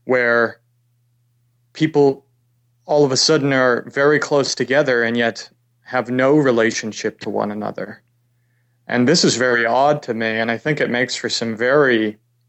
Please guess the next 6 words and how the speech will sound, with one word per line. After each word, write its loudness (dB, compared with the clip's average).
psychologically, 0
uh, -10
disrupting -2
or 0
disturbing -2
imagery. 0